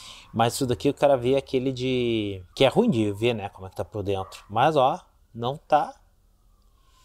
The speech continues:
não tá tão ruim. Eu pensava que eu ia me apavorar, ó. Tem umas sujeirinhas e coisa e tal.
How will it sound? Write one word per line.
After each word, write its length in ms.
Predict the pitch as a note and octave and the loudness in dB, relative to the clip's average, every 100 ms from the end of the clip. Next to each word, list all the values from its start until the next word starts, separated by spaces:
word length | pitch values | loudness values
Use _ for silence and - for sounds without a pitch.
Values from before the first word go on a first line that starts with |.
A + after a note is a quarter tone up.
| _ - - - - | _ -20 -20 -20 -6
não 240 | G#3+ E3+ | 0 0
tá 220 | - F3+ | 4 2
tão 200 | F#3 G3 | 2 -2
ruim. 380 | E3+ D3+ F#3+ D3 | 2 2 2 0
Eu 180 | A2+ C#3 | 2 0
pensava 460 | - F3 - D#3 | 0 -2 2 2
que 80 | - | 2
eu 60 | F3 | -2
ia 20 | |
me 60 | F3 | 0
apavorar, 560 | F3 F3 F3+ D#3+ E3+ | 0 2 4 6 4
ó. 140 | A#2 G2 | 4 0
Tem 180 | - A#2 | -8 -12
umas 200 | A#2 - | -12 -12
sujeirinhas 880 | - - G#2+ A#2+ A2+ D3 F3+ C3+ G2 | -16 -8 -4 -4 -2 -2 -2 -4 -6
e 60 | |
coisa 220 | - G2+ | -10 -12
e 40 | - | -6
tal. 400 | - A#2 E3 | -2 0 0